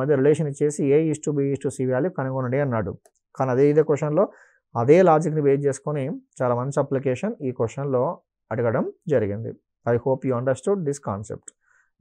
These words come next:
Now let's see the next question. ఇవన్నీ దేని బేస్ చేసుకొని అంటే all these questions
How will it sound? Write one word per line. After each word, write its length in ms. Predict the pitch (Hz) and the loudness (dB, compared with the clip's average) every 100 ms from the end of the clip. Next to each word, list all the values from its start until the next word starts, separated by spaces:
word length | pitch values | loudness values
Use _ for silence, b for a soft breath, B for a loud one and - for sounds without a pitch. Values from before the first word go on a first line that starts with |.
| 127 | 0
Now 100 | 135 127 - _ 117 | 0 0 -4 _ -2
let's 200 | 123 - | -2 -2
see 100 | - 131 | -4 0
the 80 | 135 127 175 _ _ _ _ _ _ _ _ - 131 | 0 0 -6 _ _ _ _ _ _ _ _ -6 -6
next 180 | 120 156 | -6 -2
question. 240 | 107 104 110 B B _ | -4 -2 -10 B B _
ఇవన్నీ 320 | 127 127 156 165 139 | 0 2 2 0 4
దేని 180 | 143 160 | 4 6
బేస్ 140 | 151 151 | 4 4
చేసుకొని 340 | 147 - 139 139 135 | 0 0 -4 -4 -2
అంటే 180 | 139 202 - B B _ _ 117 | 0 0 -2 B B _ _ 2
all 160 | 131 151 | 4 4
these 140 | 160 151 143 | 2 0 -2
questions 320 | 135 143 | -4 -6